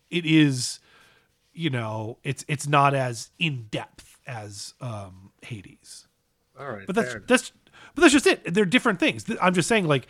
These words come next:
Speaker 1: this has all those same hits for me as Hades. It's a great, it's, it's fun to play. There is a story there that's, that's c-, compelling to uncover.
Speaker 2: Yeah, I guess if you, well, Hades is also on Game Pass,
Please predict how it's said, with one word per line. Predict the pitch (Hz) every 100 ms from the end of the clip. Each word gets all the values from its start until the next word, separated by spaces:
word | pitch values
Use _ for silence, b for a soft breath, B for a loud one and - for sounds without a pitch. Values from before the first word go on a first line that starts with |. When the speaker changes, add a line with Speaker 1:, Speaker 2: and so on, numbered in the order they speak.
| B -
Speaker 1:
this | 165 190
has | 147 196 165
all | - 160 175
those | 160 151
same | - 165 156 120 - _ b b
hits | - 277 -
for | 175
me | 147 131
as | 131 147 131
Hades. | 143 180 101 101
It's | 143
a | 143
great, | 117 123 143 151 139 b b b _ _
it's, | 156 - -
it's | 151 -
fun | - 160 180
to | 175
play. | - 170 170 175 175
There | 165 127 - -
is | 160 156
a |
story | - 160 160 165
there | 156 160 160
that's, | 143 135 -
that's | 139 123 - -
c-, | - _ -
compelling | 143 - 135 156
to | 135
uncover. | 151 131 135 131 139 131 B B B B B B B - _
Speaker 2:
Yeah, | 165 180 113
I |
guess | 123 151 170
if | -
you, | 170 170 160 151
well, | 143 147
Hades | 156 180 165 143
is | 120
also | 110 110 110 98
on | 95 92 92
Game | 98 92 -
Pass, | 92 92 - -